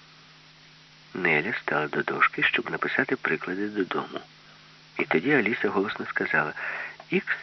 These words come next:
дорівнює одиниці. Я вам можу довести». «Довести?» — здивувалася Неля і підняла тонкі брови. Неля молоденька, завита як баранець, у довгій сукні, дуже модна,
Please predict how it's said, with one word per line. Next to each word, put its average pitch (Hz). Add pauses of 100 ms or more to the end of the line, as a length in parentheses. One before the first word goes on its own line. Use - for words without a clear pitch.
(180)
дорівнює 160
одиниці. 113
Я 135
вам 160 (440)
можу 131
довести». 117 (600)
«Довести?» — - (680)
здивувалася 80
Неля 120 (540)
і 82
підняла 80
тонкі -
брови. 67 (760)
Неля 78
молоденька, 85 (100)
завита 78
як 69
баранець, 85 (460)
у 95
довгій 80 (140)
сукні, -
дуже 85
модна, 92